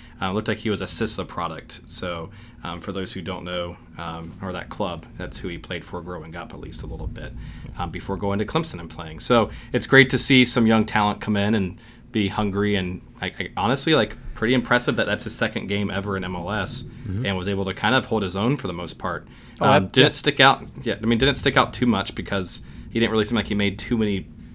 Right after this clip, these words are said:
Speaker 1: terrible mistakes or anything like that. But, um, seemed like he complimented Sergio a lot, and Sergio being more of that box-to-box,
Speaker 2: Mm-hmm.
Speaker 1: um, midfielder within that game. So,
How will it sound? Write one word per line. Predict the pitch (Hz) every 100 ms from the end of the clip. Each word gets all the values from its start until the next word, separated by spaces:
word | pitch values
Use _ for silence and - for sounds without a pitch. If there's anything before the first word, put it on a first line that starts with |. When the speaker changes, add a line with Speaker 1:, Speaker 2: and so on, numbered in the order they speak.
| -
Speaker 1:
terrible | - 110 104
mistakes | 95 - 101 110 -
or | 143
anything | 147 151
like | 151 -
that. | 165 143
But, | - 98 - - - - -
um, | 98 95
seemed | 135
like | 127 113
he |
complimented | 107 117 110 107 95
Sergio | - 107 104 95 95
a | 87
lot, | 90 87
and | 87
Sergio | - 104 101 95
being | 95 92
more | 95
of |
that | 92 -
box-to-box, | 92 90 - 82 90 87 - - - - - -
Speaker 2:
Mm-hmm. | - 95
Speaker 1:
um, | 90 85 82 82 -
midfielder | 101 101 98 85 82 -
within | 98 95 90
that | 78 78
game. | - 82 76
So, | - - 98 90